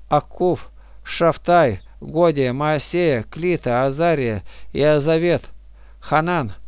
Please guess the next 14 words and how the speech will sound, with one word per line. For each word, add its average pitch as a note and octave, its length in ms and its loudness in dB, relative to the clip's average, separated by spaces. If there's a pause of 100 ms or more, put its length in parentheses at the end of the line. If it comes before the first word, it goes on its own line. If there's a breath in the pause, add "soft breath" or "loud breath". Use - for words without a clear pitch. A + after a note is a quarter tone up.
(840 soft breath)
Филая D3 640 4
и D3 200 -2
левиты C#3+ 520 -2 (200)
поясняли D3+ 640 -2
народу C#3+ 360 -2
закон, A#2 460 -4 (160)
между A2+ 240 -6
тем, D3 200 -2
как B2+ 200 -6
народ C#3+ 300 -2
стоял C3 480 0
на C3+ 100 -4
своем B2 400 -4
месте. A2+ 520 -6